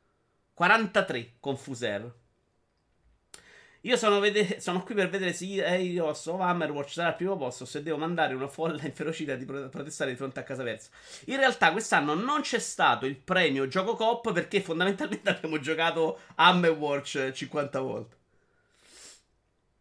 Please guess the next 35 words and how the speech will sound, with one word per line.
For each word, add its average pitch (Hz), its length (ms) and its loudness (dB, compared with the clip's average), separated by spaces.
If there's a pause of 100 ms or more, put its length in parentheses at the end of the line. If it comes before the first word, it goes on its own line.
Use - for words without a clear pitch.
(1500)
Best 156 220 -4
The 131 100 -6
Quiet 139 300 -4
Man 175 320 -2
è 147 80 0
meglio 143 420 -4
del 127 160 -8
peggior 117 460 -10
gioco. - 420 -18 (760)
Il 147 200 -10
più 254 240 -2
ambito. 208 840 4 (1800)
Ciao 247 260 10
Spawn, 175 480 6
a 202 160 10
finire, 285 720 6
dopo 170 180 2
che 160 80 2
abbiamo 175 220 0
fatto 214 240 -2
i - 20 -4
premi, 165 260 2
abbiamo 147 240 0
fatto 185 260 0
tutti 226 260 -6
i - 20 -4
titoli 151 320 -2
partendo 190 460 0
da 180 100 2
quelli 185 300 0
che 170 100 -4
non 170 160 0
ce 170 140 -4
l'hanno 165 160 -2
fatta 151 360 -4